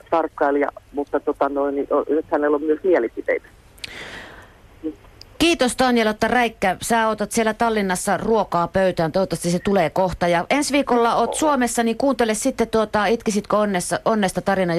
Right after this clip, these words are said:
Speaker 2: tarinaa Gösta Sundqvistista, musiikillista
Speaker 1: No.
Speaker 2: draamaa kuule.
Speaker 1: Minä kuuntelen.
Speaker 2: Hyvä.
Speaker 1: Siellä on ihana näyttelijä näyttelemässä, Gösta mua kiinnostaa. Joo. <laughs>
Speaker 2: Jees, häntä esittää
Speaker 1: Joo.
Speaker 2: Antti Tuomas Heikkinen Gösta Sund-,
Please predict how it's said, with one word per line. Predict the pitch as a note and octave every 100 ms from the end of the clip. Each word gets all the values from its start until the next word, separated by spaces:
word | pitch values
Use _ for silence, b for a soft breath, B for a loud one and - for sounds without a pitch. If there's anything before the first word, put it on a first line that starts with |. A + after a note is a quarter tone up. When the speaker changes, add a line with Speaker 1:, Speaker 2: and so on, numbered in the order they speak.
| F3 -
Speaker 2:
tarinaa | G#3+ G3 E3+
Gösta | F3 F3 E3+
Sundqvistista, | F#3 F3 B2+ - C3 F3
musiikillista | G3 G#3 G#3 D#3+ D#3+ F3
Speaker 1:
No. | F#3
Speaker 2:
draamaa | G#3+ A3 D3 C#3 C3
kuule. | C#3 A#2 G#2+ F3+ F#3+ G3
Speaker 1:
Minä | G#3+ B3 G#3 F#3+ - G#3 F#3+
kuuntelen. | F3 F3 E3 E3+
Speaker 2:
Hyvä. | C4
Speaker 1:
Siellä | F3+ F3 F3
on | E3+ - -
ihana | A3 A#3 F#3 F3+
näyttelijä | F3+ F3+ - D#3+ D3+ D3
näyttelemässä, | D#3+ D#3 - D3 D3 E3+ - - - -
Gösta | E3 D#3 - D3
mua | C#3+ D3 -
kiinnostaa. | D#3 D#3+ - - C#3+ - - - B B B B B B B B F3
Joo. | - - - - - A3
<laughs> | C#4+ - B3 -
Speaker 2:
Jees, | D4+ A3
häntä | B3+ A#3+ A#3
esittää | G#3 A3 A#3
Speaker 1:
Joo. | G#3
Speaker 2:
Antti | E3+ A3+
Tuomas | G#3 G3 G3
Heikkinen | G#3+ F#3+ F3 C#3+
Gösta | D3+ E3+
Sund-, | F#3 E3